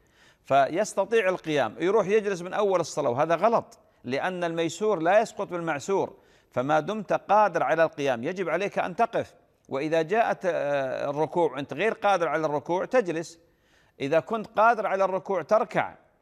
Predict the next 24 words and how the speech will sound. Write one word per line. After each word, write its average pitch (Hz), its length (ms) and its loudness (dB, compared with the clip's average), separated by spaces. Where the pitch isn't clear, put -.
إذا 120 120 -6
كنت 160 240 -8
قادر 175 360 2
على 147 160 2
الركوع 143 400 -2
تركع، 170 500 -2
إذا 151 160 -2
كنت 175 280 -8
عاجز 196 420 -2
عن 170 180 -4
الركوع 160 560 0
بحيث 139 380 -2
ما 175 220 -2
تستطيع، 180 640 -2
لديك 135 540 -4
تصلب 190 440 -2
في - 100 -4
الظهر، 165 420 2
لديك 147 320 -4
مشاكل، 180 580 -2
تجلس 247 400 -2
و-، 175 440 -2
وتومي 190 400 0
برأسك، 143 460 0